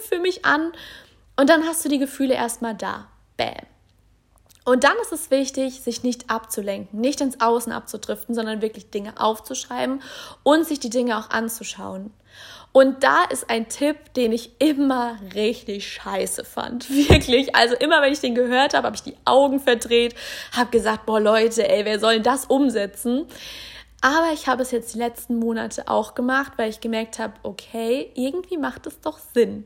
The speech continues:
Ist ja meistens so, wenn jemand was Schlaues sagt,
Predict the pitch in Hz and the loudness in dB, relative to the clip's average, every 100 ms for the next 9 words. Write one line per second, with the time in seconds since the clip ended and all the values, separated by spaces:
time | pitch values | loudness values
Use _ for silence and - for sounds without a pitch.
0 | - - 202 190 202 214 - 220 202 202 | -14 -14 -12 -4 -4 -2 -4 -6 -4 -6
1 | 202 208 208 208 208 - - 214 233 233 | -6 -6 -6 -8 -12 -10 0 4 4 4
2 | - 240 277 294 - | 2 4 4 2 -6